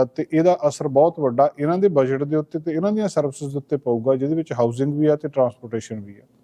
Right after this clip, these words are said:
ਜਿਹੜੀ ਸ਼ਿਕਾਗੋ ਆ, ਉਹਦੇ ਮੇਅਰ ਨੇ ਬ੍ਰੈਂਡਨ ਜੌਨਸਨ, ਉਹਨਾਂ ਨੇ ਸਾਫ਼ ਤੌਰ ਦੇ ਉੱਤੇ ਕਹਿ ਦਿੱਤਾ ਵੀ ਅਸੀਂ ਤੁਹਾਨੂੰ ਡਿਪੋਰਟੇਸ਼ਨ ਦੇ ਵਿੱਚ ਸਹਾਇਤਾ ਨਹੀਂ ਦੇ ਰਹੇ, ਅ, ਮਤਲਬ ਅਸੀਂ ਫ-, ਫਾਈਟ ਬੈਕ ਕਰਨ ਦੇ ਲਈ ਤਿਆਰ ਹਾਂ ਤੁਹਾਡੇ ਨਾਲ, ਭਾਵੇਂ ਸਾਡੇ ਜਿਹੜੇ ਫੈਡਰਲ ਫੰਡਿੰਗ ਆ ਤੁਸੀਂ ਉਹ ਬੰਦ ਵੀ ਕਰ ਦਿਓ ਜਾਂ,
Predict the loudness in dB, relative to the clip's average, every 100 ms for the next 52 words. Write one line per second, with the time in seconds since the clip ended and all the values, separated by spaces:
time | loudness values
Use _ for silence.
0 | _ _ _ _ _ _ -6 -6 0 4
1 | 4 6 4 6 2 -4 _ _ _ -2
2 | 0 4 4 4 0 0 0 0 0 2
3 | 2 -2 -8 -8 -6 -4 2 4 4 4
4 | 0 0 -6 -2 -2 -2 -2 -2 -2 -2
5 | -2 0 0 2 0 -2 -6 -6 -6 -6
6 | -8 -10 -2 -2 0 -2 -4 -6 -10 -12
7 | -14 _ _ _ _ _ 0 0 0 -4
8 | 0 2 2 -2 -4 _ -20 -20 -20 -20
9 | 2 4 4 4 4 4 2 0 0 -4
10 | 0 4 4 4 2 0 -2 0 0 0
11 | -2 _ _ _ _ 2 4 2 2 -2
12 | -6 -4 -2 2 0 0 -2 -2 -2 0
13 | -2 -4 -6 -2 0 2 0 0 -2 2
14 | 0 0 -4 -2 -2 0 -2 0 0